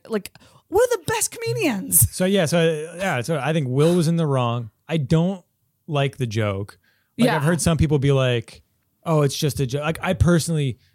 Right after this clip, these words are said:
Speaker 2: get why the joke was, like, important. It doesn't make me dislike Chris Rock or anything. Like, I still think Chris Rock is funny. But, like, I didn't, just didn't like the joke personally.
Speaker 1: Yeah.
Speaker 2: Uh, but obviously him hitting someone trumps that. And it's like, well,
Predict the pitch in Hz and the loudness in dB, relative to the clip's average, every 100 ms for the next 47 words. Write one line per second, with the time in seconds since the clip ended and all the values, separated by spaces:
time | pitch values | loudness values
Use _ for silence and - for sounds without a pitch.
0 | _ _ _ _ 156 135 131 117 107 107 | _ _ _ _ -2 0 -2 -2 -2 -2
1 | 113 113 107 113 110 104 113 104 101 110 | -4 -6 -6 -4 -4 -6 -8 -8 -8 -8
2 | 101 101 98 - - _ _ - 131 123 | -6 -8 -10 -14 -20 _ _ -10 -8 -8
3 | 104 135 139 143 120 117 107 101 104 101 | -12 -6 -4 -2 -4 -4 -6 -8 -6 -8
4 | - 104 - 95 92 98 92 95 - 98 | -8 -12 -8 -10 -10 -12 -12 -12 -12 -12
5 | 98 98 98 104 95 104 - 101 101 95 | -10 -10 -10 -10 -10 -14 -16 -12 -12 -12
6 | 98 - 95 98 95 - - _ _ _ | -16 -16 -14 -12 -14 -16 -20 _ _ _
7 | - 147 151 165 151 160 156 139 _ _ | -4 -2 -2 0 2 0 -2 -8 _ _
8 | 131 120 123 120 101 107 - 107 110 110 | -10 -4 -4 -6 -8 -10 -8 -8 -6 -6
9 | - - 107 101 104 98 98 101 _ - | -8 -8 -6 -6 -10 -10 -12 -14 _ -2
10 | 226 139 - - 117 107 107 - _ 131 | -2 -2 -12 -8 -6 -6 -8 -14 _ -6
11 | 123 117 117 110 120 107 107 - 95 90 | -4 -6 -6 -6 -8 -8 -10 -12 -14 -14
12 | - 110 92 101 101 98 101 98 95 - | -16 -14 -10 -10 -10 -12 -12 -12 -12 -10
13 | 98 95 104 95 95 95 92 101 98 107 | -10 -10 -10 -10 -10 -12 -10 -12 -8 -8
14 | 104 | -8